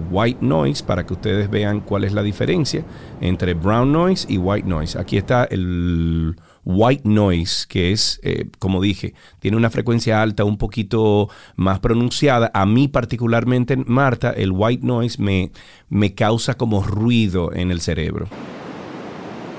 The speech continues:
Ese, esa es la diferencia entre el white noise y brown noise. Me encantaría saber, eh, más adelante, Marta, qué piensas del brown noise cuando ya lo pruebes, a lo mejor en tu casa o algo así.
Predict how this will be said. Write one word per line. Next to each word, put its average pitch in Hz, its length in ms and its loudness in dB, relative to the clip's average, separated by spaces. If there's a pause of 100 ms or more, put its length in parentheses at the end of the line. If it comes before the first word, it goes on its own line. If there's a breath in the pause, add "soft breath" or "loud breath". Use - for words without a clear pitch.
(3250)
Ese, 110 560 2
esa 117 180 2
es 123 120 4
la 117 120 4
diferencia 107 460 2
entre 101 240 2
el 92 260 2
white 110 220 0
noise 117 280 0
y - 20 -2
brown 98 280 2
noise. 87 240 -2
Me 104 60 2
encantaría 110 460 2
saber, 151 240 4
eh, 123 340 2
más 117 200 4
adelante, 139 420 2
Marta, 147 360 2
qué 113 140 -2
piensas 127 340 2
del 101 120 2
brown 104 260 2
noise 101 300 0 (260 loud breath)
cuando 98 280 0
ya 101 360 4
lo 95 280 -2
pruebes, 113 540 2
a 110 40 0
lo 98 100 0
mejor 98 260 0
en 104 100 2
tu 95 100 -6
casa 95 400 0
o 85 80 -4
algo 90 160 -4
así. 92 200 -8